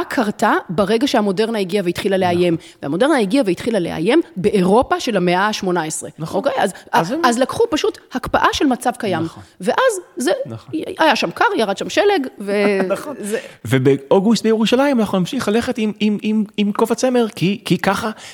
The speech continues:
Speaker 2: כי לבוש שלי הוא לא קשור לביולוגיה שלי, הוא לא קשור לטמפרטורה שבחוץ, הוא קשור אך ורק לפרויקט שמירת הזרות שלי. אז להפוך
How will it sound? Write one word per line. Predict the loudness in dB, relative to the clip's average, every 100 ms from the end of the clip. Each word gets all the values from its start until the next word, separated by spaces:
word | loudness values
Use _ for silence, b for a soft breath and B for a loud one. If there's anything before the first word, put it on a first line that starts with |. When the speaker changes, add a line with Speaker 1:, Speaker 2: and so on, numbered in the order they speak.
| B
Speaker 2:
כי | -2 -2 -4 B B
לבוש | 0 0 0 -2 0
שלי | 0 2 0 -2 _ b b 0
הוא | 2
לא | 4
קשור | 0 0
לביולוגיה | 0 2 2 2 0 -2
שלי, | -4 -8 -12 _ _
הוא | -2
לא | 0
קשור | 0 0
לטמפרטורה | 0 0 0 -2 -2 -4
שבחוץ, | -4 -6 -6 -8 -8 -12 B B B B
הוא | -4
קשור | -2 0 0 0
אך | -2 -2 0
ורק | 2 0 -2 -8 -16 _ B B B B
לפרויקט | 0 0 -2 0 0 2 0 0 -6
שמירת | -4 0 2 2 0 0 -2 -16 -4
הזרות | -2 0 0 -2 -2 0 0 0
שלי. | -6 -6 B B B
אז | -2
להפוך | -2 0 -2 -2